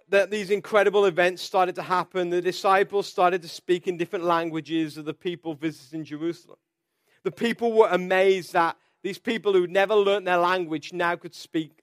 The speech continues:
their language. Then the regular occurrences of miracles and different signs and wonders started to happen. It was like the power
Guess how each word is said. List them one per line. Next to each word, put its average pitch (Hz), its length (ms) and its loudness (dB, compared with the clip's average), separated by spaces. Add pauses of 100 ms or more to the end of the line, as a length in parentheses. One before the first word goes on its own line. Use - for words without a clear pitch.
their 151 300 -4 (120)
language. 151 680 -10 (760)
Then 240 260 6
the 254 100 2
regular 240 440 6
occurrences 220 680 2
of 220 100 0
miracles 214 720 4
and 208 100 -6
different 202 280 -2
signs 202 500 0
and 214 160 -8
wonders 196 480 2
started 180 680 -2 (280)
to 190 140 -8
happen. 196 540 0 (300)
It 233 160 2
was 226 240 0
like 214 540 4
the 233 80 -2
power 247 720 4